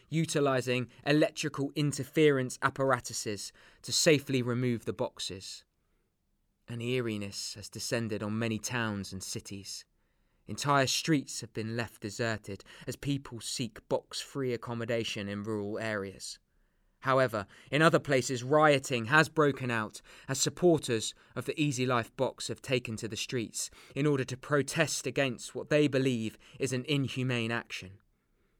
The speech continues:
Some are chaining themselves to the gates of the Easy Life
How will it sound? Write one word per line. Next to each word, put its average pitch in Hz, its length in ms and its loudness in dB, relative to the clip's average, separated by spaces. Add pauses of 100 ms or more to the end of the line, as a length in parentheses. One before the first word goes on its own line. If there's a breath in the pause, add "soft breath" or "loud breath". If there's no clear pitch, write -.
(120)
Some 127 520 6 (360 soft breath)
are 117 80 -10
chaining 175 560 6
themselves 127 540 0
to 123 120 -8
the 120 60 -10
gates 139 400 0
of 117 80 -8
the - 200 -4
Easy 131 280 -2
Life 127 260 -2